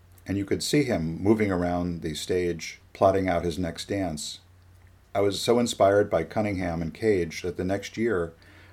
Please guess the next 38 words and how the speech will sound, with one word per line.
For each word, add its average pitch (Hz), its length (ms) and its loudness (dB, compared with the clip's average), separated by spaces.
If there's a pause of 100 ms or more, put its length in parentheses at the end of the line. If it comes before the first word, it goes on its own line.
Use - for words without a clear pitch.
I - 80 -2
took - 220 0
dance 107 260 2
classes 85 480 -2
at 82 120 -4
the 87 80 -6
University 90 500 -2
of 85 140 -4
Pittsburgh 78 540 -4
for 78 180 -4
a 78 40 -4
year. 80 440 -4 (340)
And 82 420 -6 (360)
even 98 180 -4
though 87 140 -2
I 85 100 0
don't 95 160 -2
think 90 140 -6
I 85 60 2
was 82 120 -2
very 85 220 -2
good, 104 400 2 (440)
I 95 100 0
was 85 360 2 (460)
put 120 120 6
on 98 160 4
stage 107 500 2
in 85 120 -4
two 117 160 2
dance 95 300 -2
performances, 80 840 -6
a - 40 -12
reenactment 90 680 -2
of 85 340 -6 (400)
Doris 98 260 2
Humphrey's 95 420 0
The 85 80 -6
Shakers 113 720 -2